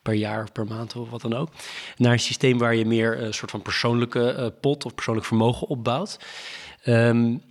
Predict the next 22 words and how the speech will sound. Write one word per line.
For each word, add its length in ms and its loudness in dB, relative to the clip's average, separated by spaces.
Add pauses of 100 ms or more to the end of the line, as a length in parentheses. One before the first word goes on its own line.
(200)
en 80 0
er 40 6
is 160 4
ook 160 4
een 140 -6
collectief 600 2
element, 640 2
eh, 280 0
in. 180 4
De, 140 2
de, 500 -2
volgens 240 -12
mij 160 2
heet 140 2
dat 100 -4
de 60 -8
solidariteitsreserve, 1120 0
als 100 -2
ik 60 -14
het 120 -10
goed 180 -8
zeg. 280 -6